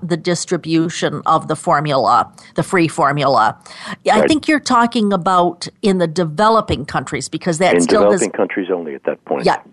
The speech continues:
Speaker 1: at
Speaker 2: Right.
Speaker 1: that point, yeah. 'Cause I
Speaker 2: And,
Speaker 1: was gonna
Speaker 2: and it
Speaker 1: say
Speaker 2: was,
Speaker 1: that's
Speaker 2: it was set for eighteen months later when it would be,
Speaker 1: Uh.
Speaker 2: uh, ended.
Speaker 1: Because
Speaker 2: The,
Speaker 1: honestly
Speaker 2: so the discussions were in,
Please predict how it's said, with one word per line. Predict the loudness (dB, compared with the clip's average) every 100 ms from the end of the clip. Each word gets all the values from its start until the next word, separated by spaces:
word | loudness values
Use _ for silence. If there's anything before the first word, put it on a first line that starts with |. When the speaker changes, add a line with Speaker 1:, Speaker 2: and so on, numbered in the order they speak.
| _
Speaker 1:
at | 0
Speaker 2:
Right. | 2
Speaker 1:
that | 2
point, | 2 0 0
yeah. | -2 -2 -8 -2
'Cause | 2
I |
Speaker 2:
And, | 2
Speaker 1:
was | 2
gonna | 0
Speaker 2:
and | 0
it | 2
Speaker 1:
say | 2
Speaker 2:
was, | 2
Speaker 1:
that's | 0 -4 -14 -18 _ _ _ -6
Speaker 2:
it | -6
was | -6 -6 -4
set | -4 _ -16 -4
for | -2 0
eighteen | -4 -4 -6 -4
months | -4 -6 -6
later | -4 -4 -8 -12
when | -6 -4 -4
it | -6
would | -8
be, | -8
Speaker 1:
Uh. | -8 -10 _ _
Speaker 2:
uh, | -2 -2 -2
ended. | -4 -4 -10 -14 -20 _ _ _ -20 -20 -18 -14 -4
Speaker 1:
Because | -2 2 2
Speaker 2:
The, | 4
Speaker 1:
honestly | 4 4 2
Speaker 2:
so | 0
the | -2
discussions | 0 0 -2 -12 -10
were | -2 0 2 0 -4
in, | -6 -4 -4 -8 -10